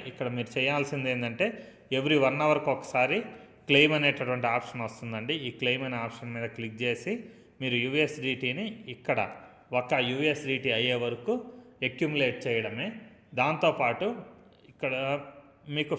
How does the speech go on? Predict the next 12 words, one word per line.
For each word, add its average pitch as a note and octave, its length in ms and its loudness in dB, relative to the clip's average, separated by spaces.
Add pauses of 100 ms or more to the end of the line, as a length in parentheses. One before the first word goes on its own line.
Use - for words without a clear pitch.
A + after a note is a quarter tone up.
ఫిఫ్టీ E3+ 360 0
పర్సెంట్ D#3+ 400 2
రిఫరల్ D3+ 380 2
బోనస్ B2+ 360 -2
వస్తుందండి. A2+ 480 -6 (500)
మీరు C3 180 0
ఇక్కడ B2+ 160 0 (180)
అఫిలియేట్ E3 560 4
అనేటటువంటి A#2+ 560 -2
ఆప్షన్ B2 280 -6
ఉంది A2 140 -8
చూడండి, A2+ 300 -6